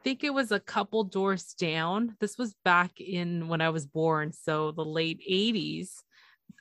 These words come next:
Uh, we used to live there, and that's where I grew up for a couple of years before we moved a little bit further up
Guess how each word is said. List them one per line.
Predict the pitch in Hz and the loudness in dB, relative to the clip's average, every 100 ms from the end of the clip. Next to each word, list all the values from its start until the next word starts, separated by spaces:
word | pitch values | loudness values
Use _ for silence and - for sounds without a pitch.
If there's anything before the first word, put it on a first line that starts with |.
| _ | _
Uh, | 190 190 175 | 6 6 6
we | 190 | 4
used | 214 214 - | 4 2 2
to | 202 | 2
live | 175 196 311 - | 4 4 2 2
there, | 165 156 - | 2 2 2
and | 180 165 | 0 2
that's | 165 165 165 | 2 2 -2
where | 165 165 | 2 4
I | 165 165 | 4 2
grew | 165 - 160 | 2 -2 -2
up | 160 165 | -2 -4
for | 160 | -6
a | 156 | -2
couple | 165 156 | -2 0
of | 160 | 0
years | 156 156 | 0 -4
before | 151 - 156 151 | -6 -6 -4 -2
we | 156 | -2
moved | 156 156 151 147 - | -2 -2 -4 -6 -8
a | 165 | -4
little | 175 196 | 0 2
bit | 180 170 | 2 0
further | 151 165 156 156 | -4 -2 -2 0
up | 165 151 - | 0 0 -2